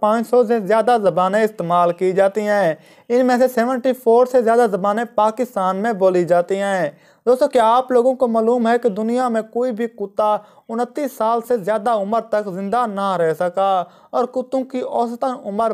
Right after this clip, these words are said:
बारह से तेरह साल होती है। एक हज़ार से ज़्यादा इंसानों पर सर्च किया गया, जिसमें मालूम हुआ कि ज़हीन इंसान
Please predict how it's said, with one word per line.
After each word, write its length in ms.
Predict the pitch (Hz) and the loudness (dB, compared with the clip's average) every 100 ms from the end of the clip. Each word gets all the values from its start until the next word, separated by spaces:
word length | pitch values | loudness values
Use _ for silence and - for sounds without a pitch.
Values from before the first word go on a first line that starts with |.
| 165 | -4
बारह 320 | 208 220 220 | -2 -2 -2
से 160 | - 226 | -2 -4
तेरह 380 | 226 220 214 220 220 | -2 -2 -2 -2 -4
साल 320 | 180 175 165 | -2 0 0
होती 240 | 170 208 | -2 -2
है। 520 | 214 214 165 131 _ _ _ _ | 2 4 2 0 _ _ _ _
एक 300 | 233 247 262 | 0 2 2
हज़ार 300 | 247 220 247 | -2 0 -2
से 160 | 262 262 | 0 -2
ज़्यादा 240 | 226 226 254 | 0 0 -2
इंसानों 440 | 240 220 208 247 | -2 -2 -2 0
पर 180 | 233 254 | 2 0
सर्च 320 | 240 226 233 - | 2 0 0 0
किया 240 | 190 190 | 2 4
गया, 380 | 175 185 185 185 - _ 170 | 4 4 4 2 -2 _ -2
जिसमें 300 | 208 233 240 | 0 0 0
मालूम 340 | 208 214 226 | 2 4 2
हुआ 240 | 214 214 233 | 2 2 2
कि 180 | 220 | 0
ज़हीन 420 | 190 185 196 240 220 | 0 0 0 -2 -2
इंसान 420 | 190 196 226 | -2 -2 0